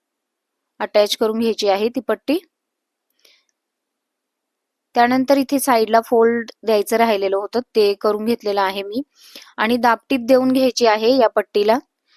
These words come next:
दाबटीप दिल्यानंतर पूर्णपणे ती पट्टी आतमध्ये वळवायची आहे आणि आतल्या साईडला तुम्हाला चेन ठेवून अशा पद्धतीने एक टॉप स्टिच करायचं आहे. इथे बघू शकता तुम्ही.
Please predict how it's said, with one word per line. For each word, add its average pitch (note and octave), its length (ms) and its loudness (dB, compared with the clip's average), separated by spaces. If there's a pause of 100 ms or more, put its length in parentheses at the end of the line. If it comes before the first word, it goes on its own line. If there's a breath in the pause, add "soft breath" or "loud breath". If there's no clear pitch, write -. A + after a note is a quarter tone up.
(260)
दाबटीप A3+ 360 -2
दिल्यानंतर C4 720 2 (960)
पूर्णपणे B3+ 500 2
ती A3 120 -6
पट्टी A#3 320 -2
आतमध्ये A3 420 0
वळवायची A3 520 2
आहे G#3+ 260 -2
आणि A3+ 360 -6
आतल्या A#3 400 -2
साईडला B3 320 0
तुम्हाला A#3+ 300 0
चेन A#3 420 0
ठेवून A#3+ 400 2 (500 soft breath)
अशा B3+ 280 0
पद्धतीने B3 680 0 (640)
एक A#3+ 280 0
टॉप A3 220 2
स्टिच - 340 -4
करायचं A3+ 480 4
आहे. G3 320 -2 (920)
इथे A3 160 -4
बघू G#3+ 220 0
शकता A3 320 -2
तुम्ही. G#3 300 -6